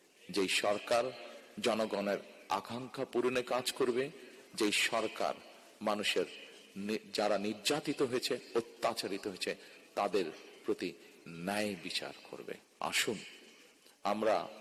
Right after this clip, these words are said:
আজকে সেই শপথ গ্রহণ করি, আমরা আজকে সেই প্রত্যাশা করি। আপনাদের আজকে এখানে আসা, এখানে উপস্থিত হওয়া যাতে বৃথা না যায়।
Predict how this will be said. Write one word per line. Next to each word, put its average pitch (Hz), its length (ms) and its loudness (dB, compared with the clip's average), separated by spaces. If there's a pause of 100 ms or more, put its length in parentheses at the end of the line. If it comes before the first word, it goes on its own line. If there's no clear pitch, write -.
(520)
আজকে 98 380 0 (460)
সেই 143 340 2
শপথ - 460 0 (100)
গ্রহণ 107 320 -2
করি, 90 320 -4 (360)
আমরা 98 280 2
আজকে - 380 -4
সেই 123 380 2
প্রত্যাশা - 680 -2
করি। - 300 -10 (680)
আপনাদের 98 400 0
আজকে 95 460 -2
এখানে - 480 -4
আসা, 98 420 0 (200)
এখানে 104 300 0
উপস্থিত 135 460 2
হওয়া 92 200 2
যাতে 87 280 0 (420)
বৃথা 85 640 -2
না 82 240 -12 (100)
যায়। - 180 -6